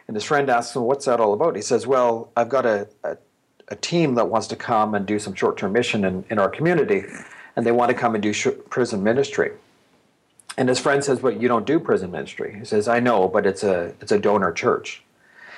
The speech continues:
And sometimes I think that the problem with this exchange is that even the missionary on the ground, even the host on the ground,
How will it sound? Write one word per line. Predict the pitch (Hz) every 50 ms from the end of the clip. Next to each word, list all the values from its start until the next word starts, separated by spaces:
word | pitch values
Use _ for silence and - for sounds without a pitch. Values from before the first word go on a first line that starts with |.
| - - - _ _ _ _ _ _
And | - 135 127
sometimes | - - 180 196 220 208 - 190 156 139 120 127
I | 123 123
think | 123 165 143 127 - -
that | - 127 - - - _ _ _ _
the | 151 - -
problem | - - - 139 139 156 165 190 165 147
with | 131 127 120 117 - -
this | - 117 113 - -
exchange | - - - - - 165 165 160 139 123 107
is | 113 113 104
that | - 117 110 104 - -
even | 139 143 170 165 208 160
the | 131
missionary | 120 127 143 139 - - 139 127 117 110
on | 107 104
the | 101
ground, | 95 - 123 120 107 95 87
even | 104 117 135 156
the | 127 113
host | 110 - 135 135 139 - -
on | 127 117
the | 107
ground, | 101 101 107 113 101 92 92 98